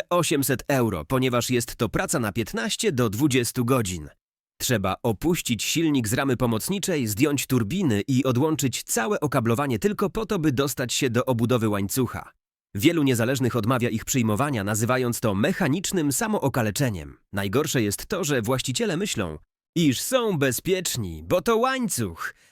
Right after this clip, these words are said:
ale ten Rozciąga się i przeskakuje o zęby znacznie wcześniej niż oczekiwano, często przed stu dziesięcioma tysiącami kilometrów przez złe smarowanie.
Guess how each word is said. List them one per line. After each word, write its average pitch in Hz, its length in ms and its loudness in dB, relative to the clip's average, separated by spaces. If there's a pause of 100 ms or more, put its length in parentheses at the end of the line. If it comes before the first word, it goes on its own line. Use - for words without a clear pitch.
(160)
ale 117 280 2
ten 175 380 0 (360)
Rozciąga 180 840 4
się 147 180 4
i 147 200 0
przeskakuje 135 720 0
o 127 120 0
zęby 123 360 0
znacznie 117 420 -2
wcześniej 180 500 0
niż 143 200 2
oczekiwano, 127 880 0 (160)
często 208 440 0
przed 147 280 -2
stu - 340 -4
dziesięcioma 175 600 0
tysiącami 160 580 -2
kilometrów 151 720 0
przez - 420 -2
złe 226 320 -2
smarowanie. 131 760 -2